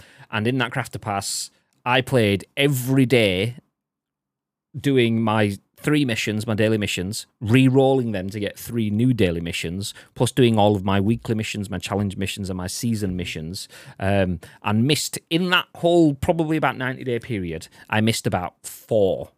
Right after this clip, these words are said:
five days, and I only got to sixty-nine and a half. I'd literally di-, I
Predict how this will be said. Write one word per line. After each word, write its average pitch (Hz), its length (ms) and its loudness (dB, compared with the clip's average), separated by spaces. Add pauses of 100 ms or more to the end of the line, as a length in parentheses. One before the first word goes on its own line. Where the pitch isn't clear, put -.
(160)
five 95 300 -4
days, 82 400 -4 (140)
and 113 140 0
I 104 180 2
only 98 240 2
got - 200 -2
to 104 60 -8
sixty-nine 90 540 -6
and 87 120 -6
a - 40 -12
half. 90 460 -14
I'd 107 200 -8
literally 110 340 -10
di-, 107 160 -10 (220)
I 110 200 -4